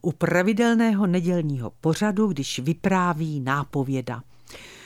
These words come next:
Dnešní vypravování vaší nápovědy se jmenuje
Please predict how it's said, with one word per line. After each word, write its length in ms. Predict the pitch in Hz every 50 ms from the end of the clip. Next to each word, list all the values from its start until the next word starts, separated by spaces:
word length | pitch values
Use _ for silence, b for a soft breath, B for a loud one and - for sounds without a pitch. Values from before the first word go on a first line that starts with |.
| B B B
Dnešní 720 | 139 160 160 175 190 208 208 - - 247 240 247 247 247 226
vypravování 1000 | 170 175 170 - - 202 190 185 208 208 190 208 202 196 196 196 196 190 185 180
vaší 480 | 156 165 156 - - - - 127 113
nápovědy 680 | 113 127 143 156 156 - - 165 147 151 143 135 139 123
se 200 | - - - 113
jmenuje 760 | 107 101 104 123 151 175 202 226 220 214 208 190 180 185